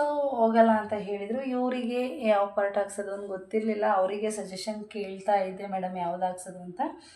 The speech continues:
ಮೇಡಮ್ ಅವರು ಹೇರು ಸ್ವಲ್ಪ ಇಲ್ಲ ಅವರಿಗೆ, ಸ-, ಅಂದರೆ ಇವಾಗ ಮುಡಿ ತೆಗ್ಸಿದ್ರಿಂದ ಹೇರು ಇಲ್ಲ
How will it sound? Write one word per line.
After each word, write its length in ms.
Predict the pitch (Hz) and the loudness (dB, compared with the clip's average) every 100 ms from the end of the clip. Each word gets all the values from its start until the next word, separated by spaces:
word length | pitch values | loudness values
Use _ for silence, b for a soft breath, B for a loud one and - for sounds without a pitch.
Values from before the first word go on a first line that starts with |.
| B B B B 269 | B B B B 4
ಮೇಡಮ್ 280 | 285 302 | 6 8
ಅವರು 380 | 254 226 220 220 226 - | 8 6 4 2 0 -2
ಹೇರು 520 | 226 226 240 240 262 | -4 0 2 4 2
ಸ್ವಲ್ಪ 320 | 254 226 220 | 2 2 6
ಇಲ್ಲ 320 | 214 202 190 202 | 6 6 2 2
ಅವರಿಗೆ, 420 | 202 185 185 208 | 2 2 -2 -4
ಸ-, 120 | 226 208 | 0 2
ಅಂದರೆ 540 | 185 180 185 185 190 | 2 0 -6 -6 -4
ಇವಾಗ 300 | 185 196 208 | -2 -2 -4
ಮುಡಿ 200 | 196 202 | -4 -6
ತೆಗ್ಸಿದ್ರಿಂದ 640 | 202 185 - - 190 196 | -6 -8 -10 -12 -12 -4
ಹೇರು 480 | 214 180 190 190 208 | -4 -4 -8 -6 -2
ಇಲ್ಲ 260 | 208 185 | -2 -2